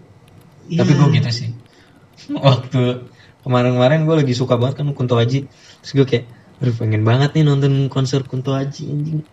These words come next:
Speaker 2: Terus kebetulan ada acara tuh di U P N, di U P N Limo. Gua, gua datang tuh gigsnya Kunto Aji. Goblok dong, keren banget visualnya, anjing. <laughs> Kenapa ya sekarang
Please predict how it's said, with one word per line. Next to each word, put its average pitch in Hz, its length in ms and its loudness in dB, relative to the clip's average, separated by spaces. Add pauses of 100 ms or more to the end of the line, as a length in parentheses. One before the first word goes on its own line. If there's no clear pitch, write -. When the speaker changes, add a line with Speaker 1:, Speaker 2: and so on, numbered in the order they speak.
(200)
Speaker 2:
Terus - 160 -8
kebetulan 123 480 0
ada 120 480 0
acara 123 400 -2
tuh 135 160 -4
di 117 480 0 (880)
U 110 80 -4
P - 60 -2 (100)
N, 127 400 -2 (560)
di 120 240 -4
U 113 80 -6
P 113 160 -8
N 113 80 -2
Limo. 117 480 0 (1120)
Gua, 117 240 0
gua 127 160 2
datang 117 320 0
tuh 120 160 -4
gigsnya 117 560 -4
Kunto 110 240 -6
Aji. 110 400 -4 (600)
Goblok 110 640 -2
dong, 113 260 0
keren 110 240 -2
banget 107 300 -2
visualnya, 113 500 -4
anjing. 117 340 -4
<laughs> - 1700 4
Kenapa 190 160 0
ya 139 80 0
sekarang 143 300 -6